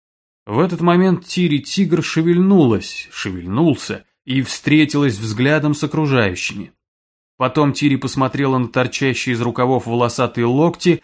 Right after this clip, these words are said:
мощные мужские кулачищи, судорожно сглотнула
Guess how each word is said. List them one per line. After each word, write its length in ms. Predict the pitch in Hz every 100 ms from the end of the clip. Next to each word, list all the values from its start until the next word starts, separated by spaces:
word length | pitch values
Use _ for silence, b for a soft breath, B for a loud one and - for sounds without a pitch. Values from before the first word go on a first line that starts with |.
| b b
мощные 600 | 123 147 151 - 147 143
мужские 440 | 147 - 143 139
кулачищи, 1040 | 139 139 131 123 - 185 - - 185 - B B _
судорожно 680 | - 160 156 135 127 127 123
сглотнула 800 | 113 127 120 156 175 175 -